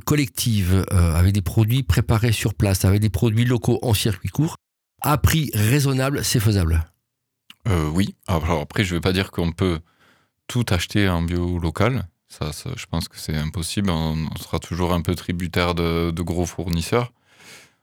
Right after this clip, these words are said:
Speaker 2: Euh,
Speaker 1: Mais parce que les bananes dans le Volvestre, il y en a pas beaucoup.
Speaker 2: Ouais, alors peut-être dans quelques années, avec le réchauffement climatique, on sait pas, mais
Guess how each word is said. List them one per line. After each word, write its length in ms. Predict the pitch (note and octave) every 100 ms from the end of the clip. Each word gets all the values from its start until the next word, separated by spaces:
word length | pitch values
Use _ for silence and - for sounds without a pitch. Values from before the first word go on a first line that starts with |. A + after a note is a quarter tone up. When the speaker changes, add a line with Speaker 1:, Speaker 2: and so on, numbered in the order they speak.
| _ -
Speaker 2:
Euh, 200 | E2 D#2+
Speaker 1:
Mais 80 | F2
parce 180 | F2 -
que 80 | A2+
les 80 |
bananes 320 | A2 B2 B2+ A#2+
dans 100 | A2+
le 60 |
Volvestre, 460 | G2+ G#2 A2 A#2 -
il 80 | G2+
y 20 |
en 40 |
a 40 | G2
pas 120 | G2+
beaucoup. 200 | F2+ G2
Speaker 2:
Ouais, 160 | G2+ F#2+ -
alors 380 | F2+ F2+ F2
peut-être 320 | - F#2 G2+ F#2+
dans 160 | F#2
quelques 340 | E2+ E2+ F#2+ F#2
années, 240 | G#2+ B2
avec 340 | F#2+ F2 F2
le 80 | F#2+
réchauffement 440 | F2+ F2 F2 F#2 F2+
climatique, 500 | - F#2 G2 - G2
on 80 |
sait 140 | F#2 A#2+
pas, 160 | D3+
mais 220 | A#2 F2